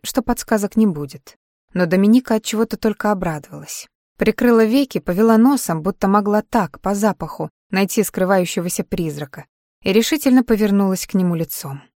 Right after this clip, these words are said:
"Он же здесь?" "Всё верно". Аня подошла ближе и, скрестив руки локтями, опёрлась на плечи слуги. Подумала и тихо добавила: "А сейчас его видишь?" И немного помогла Доминике, добавляя новую грань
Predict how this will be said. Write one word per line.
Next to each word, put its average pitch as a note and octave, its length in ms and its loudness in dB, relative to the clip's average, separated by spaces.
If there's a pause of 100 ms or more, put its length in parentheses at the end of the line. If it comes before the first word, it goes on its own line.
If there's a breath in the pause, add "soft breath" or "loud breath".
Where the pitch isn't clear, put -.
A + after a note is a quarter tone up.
(460)
"Он F#3+ 140 2
же F3 100 -2
здесь?" D#3+ 480 -2 (520)
"Всё - 260 0
верно". F#3 440 -2 (460)
Аня F#3+ 260 2
подошла F#3 420 -2
ближе G3 360 0
и, F3 40 -2
скрестив - 540 -6
руки A#3+ 240 -2
локтями, A3 580 2 (200)
опёрлась A3 540 -2
на G3+ 100 0
плечи F#3 320 -6
слуги. D#3 480 -10 (460)
Подумала C4 500 4 (200)
и B3 100 -2
тихо G3+ 260 -4
добавила: D3+ 520 -6 (600)
"А A3+ 120 0
сейчас F#3+ 500 -6
его D#3+ 180 -4
видишь?" G#3 560 -8 (460)
И A3 80 4
немного A#3 400 6
помогла A3+ 500 2
Доминике, F3+ 640 0 (120)
добавляя A3 460 2
новую G3+ 360 2
грань G#3 360 2